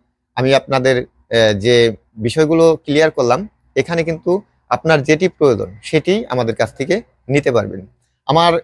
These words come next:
এখানে যদি আপনি এসে অর্ডার করতে চান, সরাসরি আপনি এলাঙ্গাতে চলে আসবেন। এলাঙ্গাতে এসে বলবেন যে হাতিয়া মোড় যাব, হাতিয়া মোড় মেন বাস স্ট্যান্ডে নেমে বলবেন যে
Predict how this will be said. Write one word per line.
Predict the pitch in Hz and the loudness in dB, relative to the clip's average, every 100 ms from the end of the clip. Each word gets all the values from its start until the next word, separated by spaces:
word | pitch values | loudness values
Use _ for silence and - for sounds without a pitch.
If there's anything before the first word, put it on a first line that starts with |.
| _ _ - | _ _ -2
এখানে | 156 190 185 | -2 0 -2
যদি | 175 170 | 0 0
আপনি | 160 160 | 0 -4
এসে | - 147 - 160 | -2 -2 0 2
অর্ডার | 135 131 | 2 2
করতে | 120 123 127 | -2 -8 -8
চান, | - 135 170 _ | -4 -4 -6 _
সরাসরি | - 156 156 160 156 | -2 -2 0 -2 0
আপনি | 151 151 147 143 _ _ - | 0 -2 -4 -4 _ _ -2
এলাঙ্গাতে | 135 147 139 139 | 0 2 0 -2
চলে | - 143 | -2 2
আসবেন। | 143 143 165 185 - _ _ - | 2 2 0 -2 -6 _ _ -2
এলাঙ্গাতে | 143 175 175 165 135 | 0 2 0 0 -4
এসে | 127 | -4
বলবেন | 110 113 110 113 | -2 -2 -2 -4
যে | 110 | -4
হাতিয়া | 98 113 - 160 156 | -4 -8 -2 0 0
মোড় | 120 139 139 | 2 2 2
যাব, | 104 101 107 _ _ _ | -2 -10 -14 _ _ _
হাতিয়া | 120 - 151 | -8 -2 -2
মোড় | 139 143 | -2 -4
মেন | 123 135 | -2 -2
বাস | 131 127 | -2 -4
স্ট্যান্ডে | 131 - 135 | -8 -8 -6
নেমে | 123 127 160 175 | -2 0 2 0
বলবেন | 151 147 143 | 0 0 -2
যে | 127 | -2